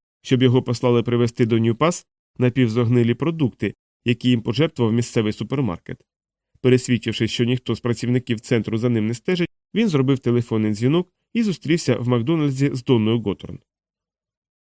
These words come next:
Вони сіли на дворі з дерев'яним столиком, на який поставили колу та гамбургери. «Нам справді вдалося його туди впровадити?»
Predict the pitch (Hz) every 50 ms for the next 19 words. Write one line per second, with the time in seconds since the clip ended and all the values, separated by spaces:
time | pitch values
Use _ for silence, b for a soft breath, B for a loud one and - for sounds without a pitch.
0 | _ - 123 120 127 123 120 117 117 120 120 - - 123 113 113 110 - 113 123
1 | 120 117 135 170 165 135 113 104 101 123 120 117 117 117 113 117 113 107 - -
2 | 175 160 135 - - 107 98 - _ _ _ _ _ - 123 120 - 214 208 -
3 | 123 113 - - 120 110 117 113 113 - - 165 170 139 113 - 127 127 120 113
4 | 92 90 - - 92 90 95 - - - _ _ _ _ _ _ _ _ _ _
5 | _ _ _ _ _ _ - - 120 120 117 - - 175 226 240 247 175 147 131
6 | 120 120 110 - - 117 107 113 107 113 107 107 117 117 - 151 160 139 107 95
7 | 95 92 - - 92